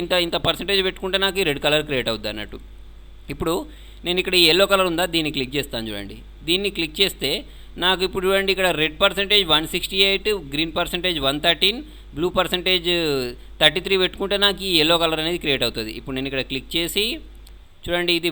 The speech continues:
వన్ సిక్స్టీ ఎయిట్, తర్వాత వచ్చేసి ఇది వన్ థర్టీన్, తర్వాత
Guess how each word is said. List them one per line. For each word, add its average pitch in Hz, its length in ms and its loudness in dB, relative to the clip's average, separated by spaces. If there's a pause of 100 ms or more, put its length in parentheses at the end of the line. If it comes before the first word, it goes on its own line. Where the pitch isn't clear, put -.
(100)
వన్ 131 200 4
సిక్స్టీ 165 340 -2
ఎయిట్, 185 200 -2 (840)
తర్వాత 143 260 4 (100)
వచ్చేసి 135 400 -4 (120)
ఇది 127 120 -2 (160)
వన్ 131 240 2
థర్టీన్, 180 320 0 (2000)
తర్వాత 165 260 2